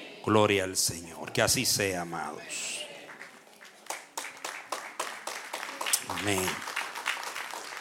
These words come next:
Bien, vamos a continuar con la serie de procesos,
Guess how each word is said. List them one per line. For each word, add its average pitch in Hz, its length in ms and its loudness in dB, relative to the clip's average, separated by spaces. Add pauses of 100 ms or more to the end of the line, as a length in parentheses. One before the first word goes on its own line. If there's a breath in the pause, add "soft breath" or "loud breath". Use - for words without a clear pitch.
(540)
Bien, 170 280 12
vamos 156 360 10
a 139 100 10
continuar 135 880 8
con 110 540 0
la 110 160 4
serie 120 360 6
de 110 260 4
procesos, - 960 4